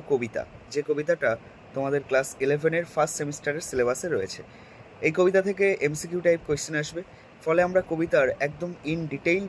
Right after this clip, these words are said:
পড়ার চেষ্টা করব, মানে বোঝার চেষ্টা করব, এবং অবশ্যই কোন লাইনে কোন figure of speech ইউজ হয়েছে সেটা কিন্তু আমাদেরকে খুব ভালো করে মাথায় রাখতে হবে। যেহেতু এমসিকিউ বেসড কোয়েশ্চেন হবে, তাই ধরে নেওয়া যায় প্রচুর figure of speech থেকে কিন্তু এবছর কোয়েশ্চেন আসতে চলেছে।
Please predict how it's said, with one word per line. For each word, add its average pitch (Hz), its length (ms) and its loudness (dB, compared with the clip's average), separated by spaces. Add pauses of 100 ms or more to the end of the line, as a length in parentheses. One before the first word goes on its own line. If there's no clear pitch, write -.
পড়ার 143 240 4
চেষ্টা 151 260 -4
করব, 156 320 -2 (480)
মানে 131 280 2
বোঝার 165 300 0
চেষ্টা 160 280 -2
করব, 165 320 -2 (260)
এবং 135 300 2 (100)
অবশ্যই 143 640 0
কোন 151 220 0
লাইনে 139 300 4
কোন 131 280 -4
figure 113 260 4
of - 20 -16
speech 117 360 -8
ইউজ 143 220 -2
হয়েছে 147 300 2 (300)
সেটা 143 200 0
কিন্তু 139 240 -2
আমাদেরকে 117 440 -2
খুব 165 160 -4
ভালো 127 180 0
করে 117 140 0
মাথায় 107 280 -4
রাখতে 82 280 -6
হবে। 82 180 -6 (400)
যেহেতু 196 280 4
এমসিকিউ 202 400 0
বেসড 196 220 2
কোয়েশ্চেন 185 320 -2
হবে, 190 220 0 (280)
তাই 139 120 4
ধরে 120 280 2
নেওয়া 175 200 4
যায় 113 240 4 (340)
প্রচুর 208 600 0
figure 156 200 4
of 143 80 6 (120)
speech 131 220 -6
থেকে 127 140 0
কিন্তু 127 260 -4
এবছর 107 340 -2
কোয়েশ্চেন 110 360 -6
আসতে 107 280 -4
চলেছে। 165 440 4